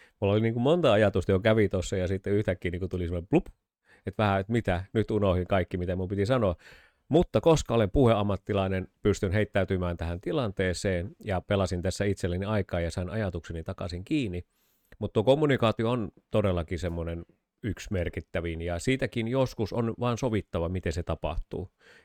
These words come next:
Et onko se niinku sovittuja aikoja tai tapoja, miten tehdään, koska ainahan me kun puhutaan sanallisista kommunikaatiosta, niin meillä tulee se sekä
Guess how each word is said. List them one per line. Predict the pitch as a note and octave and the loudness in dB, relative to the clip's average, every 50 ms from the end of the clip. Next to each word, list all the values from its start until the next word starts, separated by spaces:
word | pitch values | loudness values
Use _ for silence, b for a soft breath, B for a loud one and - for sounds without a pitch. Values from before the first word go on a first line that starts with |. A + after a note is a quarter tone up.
| B | B
Et | B - - | B -2 2
onko | - G#2+ G2+ G2 | 2 2 2 2
se | G2 G#2+ | 2 2
niinku | G2+ G2 G2+ | 2 2 2
sovittuja | - C3 A2 G#2+ F#2+ - - G2+ G2+ F#2+ G#2+ | 4 4 4 4 2 2 2 2 2 4 4
aikoja | A2 G#2+ F#2+ - G2+ F#2 F2+ F2 | 2 2 2 0 0 0 0 -2
tai | - F#2+ F2+ F2 F2 | -2 -2 -2 -2 -2
tapoja, | - G#2+ G2 - - G2 F#2 F2+ E2 E2 | 0 -2 -2 0 0 0 0 0 -2 -4
miten | F2 F2 E2 E2+ E2+ D#2+ | -6 -6 -6 -6 -6 -4
tehdään, | - F#2+ F2 F#2 F2 E2 E2 | -4 -4 -2 -2 -2 -4 -6
koska | - F2 E2+ - - F#2 E2 - b b b b b b b b b b _ _ | -8 -10 -10 -8 -8 -8 -8 -8 b b b b b b b b b b _ _
ainahan | - - B2+ E3 D#3 C#3 C3 A#2 | -2 2 2 2 4 2 2 2
me | A2 A2 | 2 0
kun | A2+ - G#2+ - | 0 -2 -4 -2
puhutaan | B2+ A#2+ A2+ A2 - A2+ G#2+ G#2+ | -2 0 0 0 -2 -2 -2 0
sanallisista | - C3+ B2+ B2+ B2 G#2+ F#2+ F#2 E2 - F#2 - - - E2+ | 0 0 0 2 2 2 2 0 0 -4 -6 -8 -6 -6 -4
kommunikaatiosta, | - G#2 F#2+ F2+ F#2+ E2 F2 E2+ D#2 - - F2+ E2 D2 - F#2+ F2 D#2+ - - F2+ | -2 0 0 0 0 -2 -4 -4 -6 -4 -2 -2 -2 -2 -4 -6 -6 -6 -6 -6 -6
niin | F#2 F#2 | -4 -4
meillä | F#2+ F#2+ F2+ F2+ F#2+ | -2 -2 -2 -2 -4
tulee | - G#2 G2+ G#2 G2 F2+ | -2 -2 -2 0 0 -2
se | - - F#2 | -2 -4 -4
sekä | - A2 F#2+ - - F2 E2+ | -4 -6 -6 -4 -4 -4 -4